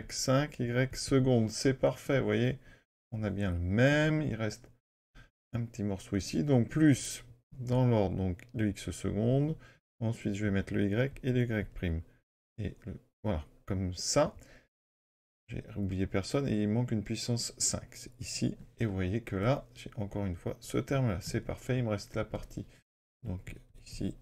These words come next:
avec le i, donc i, y, y prime, y seconde, donc c'est parfait, c'est la même chose,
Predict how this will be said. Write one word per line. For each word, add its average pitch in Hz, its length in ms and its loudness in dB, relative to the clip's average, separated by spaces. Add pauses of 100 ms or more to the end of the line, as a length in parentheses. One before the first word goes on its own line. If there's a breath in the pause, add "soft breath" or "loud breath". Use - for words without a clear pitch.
(100)
avec - 260 -10
le 85 80 -6
i, 90 180 -6 (180)
donc 87 140 -6 (120)
i, 95 160 -6 (160)
y, 92 60 -6
y 90 420 -6 (320)
prime, 110 180 -2
y 98 100 -4 (200)
seconde, 110 320 -2
donc 104 180 0
c'est 143 140 -2
parfait, 156 320 -6
c'est 196 160 -2
la 214 60 0
même 190 140 2
chose, 240 400 0